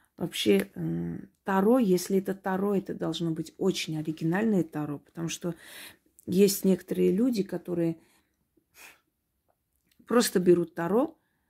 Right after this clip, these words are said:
срисовывают оттуда картины немножко по-другому, может, потемнее делают, может, посветлее что-нибудь,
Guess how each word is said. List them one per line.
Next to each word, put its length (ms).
срисовывают 840
оттуда 520
картины 480
немножко 360
по-другому, 600
может, 240
потемнее 560
делают, 340
может, 240
посветлее 680
что-нибудь, 600